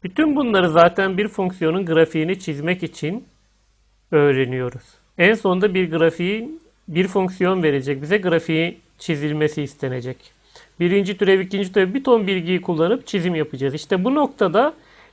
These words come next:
eğriliğin yönünün aşağı bakmadan yukarıya bakmaya döndüğü nokta olarak bilmemiz gereken nokta. B şıkkına gelirsek, iç bükey olduğu yer, eksi sonsuzdan sıfıra iç bükey.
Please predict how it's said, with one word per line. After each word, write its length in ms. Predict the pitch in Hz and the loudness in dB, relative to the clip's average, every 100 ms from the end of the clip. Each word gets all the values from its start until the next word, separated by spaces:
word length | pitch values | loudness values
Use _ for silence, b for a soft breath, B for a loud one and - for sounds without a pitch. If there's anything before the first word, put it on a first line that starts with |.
| - | 0
eğriliğin 580 | 170 175 175 226 285 247 | 4 4 4 2 2 4
yönünün 360 | 226 220 269 | 4 2 -2
aşağı 460 | - 190 190 226 233 | 0 0 4 6 6
bakmadan 400 | 226 233 220 240 | 4 2 2 2
yukarıya 480 | 220 214 208 226 202 | 2 2 4 4 2
bakmaya 440 | 190 196 220 185 | 0 0 0 2
döndüğü 400 | 185 175 202 208 | 2 2 0 2
nokta 280 | 180 180 196 | 0 0 2
olarak 480 | 175 151 165 196 - - | 2 4 2 -2 -8 -8
bilmemiz 420 | 147 147 147 139 | -4 -2 -4 -4
gereken 440 | 139 139 139 131 | -2 -2 -4 -8
nokta. 280 | 127 127 - _ _ _ _ _ _ _ _ _ _ _ _ _ _ _ b b b b - | -8 -14 -20 _ _ _ _ _ _ _ _ _ _ _ _ _ _ _ b b b b -6
B 240 | 160 220 | 4 4
şıkkına 440 | 269 269 - 202 165 | 4 -2 -4 0 2
gelirsek, 640 | 143 139 139 - 202 - _ | 2 -2 -4 -8 -12 -12 _
iç 260 | 220 233 - | -10 -8 -6
bükey 280 | 262 254 226 | -4 2 4
olduğu 340 | 180 156 156 | 4 2 0
yer, 340 | 147 196 233 - _ _ _ b b b b - | 0 -4 -8 -18 _ _ _ b b b b -4
eksi 360 | 170 180 233 | -2 -4 -8
sonsuzdan 640 | 226 214 202 190 165 151 143 | -2 0 0 -4 -4 -2 -2
sıfıra 560 | - 226 220 202 247 - _ _ _ _ _ _ _ _ _ _ _ _ _ _ _ _ _ - | -4 -6 -2 -2 -4 -6 _ _ _ _ _ _ _ _ _ _ _ _ _ _ _ _ _ -10
iç 280 | 185 - | -10 -12
bükey. 300 | 147 - 135 | -18 -10 -10